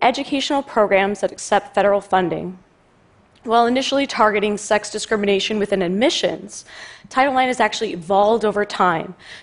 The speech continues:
to require educational institutions to intervene and address gender violence when committed by certain parties, such as when teachers, students,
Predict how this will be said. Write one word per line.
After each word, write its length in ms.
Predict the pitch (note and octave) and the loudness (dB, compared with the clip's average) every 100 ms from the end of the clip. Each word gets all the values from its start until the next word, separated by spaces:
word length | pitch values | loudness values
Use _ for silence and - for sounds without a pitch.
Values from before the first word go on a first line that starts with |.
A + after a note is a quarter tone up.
| - | -6
to 100 | G#3 | -6
require 560 | A3 - C4 E4 E4 | -6 -4 0 2 2
educational 640 | - G#3 G3 F#3+ F#3+ G3+ | -2 -4 -4 -4 -2 -2
institutions 640 | - G3 F#3 - F#3+ G#3+ G3 | -4 -6 -8 -6 -4 -4 -4
to 120 | - | -2
intervene 680 | A#3 A3 G#3+ A#3 B3+ A3 F3 - | 0 2 0 0 0 0 -2 -4
and 80 | G3+ | -4
address 460 | F#3+ B3 D4+ - | -2 0 0 -2
gender 340 | - G#3+ F#3 F#3 | -2 0 0 2
violence 560 | F#3 F3+ F3 - - - - - | 2 2 0 -4 -12 -16 -18 -6
when 100 | A#3+ | -4
committed 360 | A#3 B3 A#3 B3 | 0 2 2 2
by 120 | G#3+ | 2
certain 360 | A3 - - F#3+ | 0 -2 -4 -4
parties, 680 | - A#3 A3 - - - - _ - - - | 0 2 2 -2 -10 -18 -20 _ -20 -20 -8
such 220 | - A#3+ | -2 0
as 120 | A#3+ A3 | 0 -2
when 140 | G3+ | -4
teachers, 580 | - - C#4+ D#4 D#4 D#4+ | -2 -2 -2 0 -2 -2
students, 760 | - - - A#3+ A3+ A3+ - | -10 -12 -4 0 0 0 -6